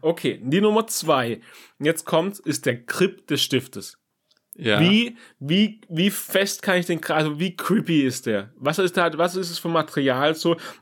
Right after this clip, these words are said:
Speaker 1: Rutsche ich da rum, schwitze ich da dran oder ist es creepy? Weil mein Schneiderslider, der ist, der hat so Gummi dra-, quasi draußen.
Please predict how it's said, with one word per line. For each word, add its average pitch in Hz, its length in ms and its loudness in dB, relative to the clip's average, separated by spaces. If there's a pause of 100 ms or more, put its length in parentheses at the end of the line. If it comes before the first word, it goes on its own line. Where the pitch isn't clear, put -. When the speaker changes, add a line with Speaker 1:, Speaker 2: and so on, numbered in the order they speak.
(120)
Speaker 1:
Rutsche 202 280 0
ich - 80 -12
da 139 100 2
rum, 185 340 0
schwitze 202 420 -4
ich 185 80 -6
da 185 140 -2
dran 170 300 -2
oder 147 140 -4
ist 143 120 -6
es 131 220 -8
creepy? 147 520 -2 (520)
Weil 135 140 4
mein 143 180 2
Schneiderslider, 156 880 2 (160)
der 139 140 4
ist, - 260 -4
der 139 180 2
hat 139 140 -6
so 135 140 -4
Gummi 175 360 2
dra-, 120 280 -4
quasi 117 320 0
draußen. 104 480 -2